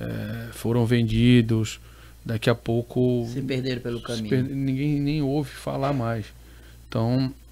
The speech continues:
Speaker 1: isso, às vezes, é, a família quer deixar a responsabilidade pra instituição, quer deixar a responsabilidade pra escola, e às vezes paga-se um pato que, que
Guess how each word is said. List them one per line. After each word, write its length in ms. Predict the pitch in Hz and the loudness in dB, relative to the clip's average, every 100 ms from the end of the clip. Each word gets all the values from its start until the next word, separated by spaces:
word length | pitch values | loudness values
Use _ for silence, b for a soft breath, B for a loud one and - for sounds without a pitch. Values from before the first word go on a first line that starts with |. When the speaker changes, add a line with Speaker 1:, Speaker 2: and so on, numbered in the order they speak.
| - - | -20 -6
Speaker 1:
isso, 560 | 117 113 120 - 143 131 | 0 0 0 0 0 0
às 300 | - 123 120 | -2 0 0
vezes, 400 | 117 123 131 - B B B B - | 4 4 4 -2 B B B B -8
é, 440 | 120 120 113 110 107 | -4 -4 -4 -6 -8
a 40 | |
família 640 | - 127 113 120 139 131 117 B B B - | -2 0 2 4 4 2 -2 B B B -2
quer 140 | 123 | 0
deixar 680 | 120 113 - 117 123 135 131 | 2 2 2 4 4 4 2
a 80 | 120 | 2
responsabilidade 920 | 127 - 135 - 117 113 117 127 120 - - - - | 0 0 0 0 2 4 4 2 -4 -10 -20 -20 -8
pra 120 | 123 | -2
instituição, 840 | 120 - 120 110 - 123 127 139 131 | -2 -2 -2 -2 0 2 4 2 0
quer 160 | - | -4
deixar 300 | 117 120 - | -4 -4 -2
a 40 | 120 | -2
responsabilidade 580 | - 117 120 117 113 113 | -2 -2 -2 0 -2 -2
pra 160 | 110 | -8
escola, 640 | 113 - - 123 135 135 135 B B B B B - | -6 -6 0 4 4 4 -2 B B B B B -8
e 640 | 120 120 127 135 147 165 180 - - - - | -4 -2 0 0 0 -2 -4 -14 -20 -20 -12
às 140 | - 117 | -2 2
vezes 200 | 123 127 | 4 2
paga-se 460 | - 131 139 - | 0 0 0 -2
um 80 | 151 | -2
pato 480 | 135 139 139 156 175 B B B B - | 2 6 6 6 -2 B B B B -6
que, 360 | 160 165 175 175 | -2 -2 -2 -6
que 280 | - 190 | -10 -10